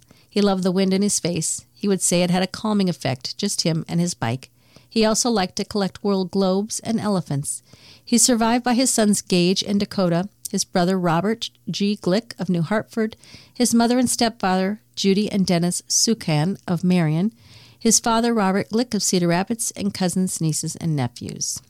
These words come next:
Mary Louise Newman, ninety-seven, of Cedar Rapids, passed away on Thursday, January twenty-fifth, at Keystone Cedars Assisted Living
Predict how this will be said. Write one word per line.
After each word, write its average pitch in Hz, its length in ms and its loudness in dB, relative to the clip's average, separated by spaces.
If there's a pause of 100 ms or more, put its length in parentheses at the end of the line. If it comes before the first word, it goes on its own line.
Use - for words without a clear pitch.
(1500)
Mary 202 360 2
Louise 214 420 2
Newman, 202 600 2 (480)
ninety-seven, 170 640 0
of 185 80 -2
Cedar 185 300 0
Rapids, 151 480 -2
passed 226 360 -2
away 220 200 -2
on 190 120 -2
Thursday, 185 520 -2
January 180 440 -2
twenty-fifth, 202 640 -2
at 180 160 -6
Keystone 214 540 0
Cedars 185 480 0
Assisted 202 480 -2
Living 170 340 -2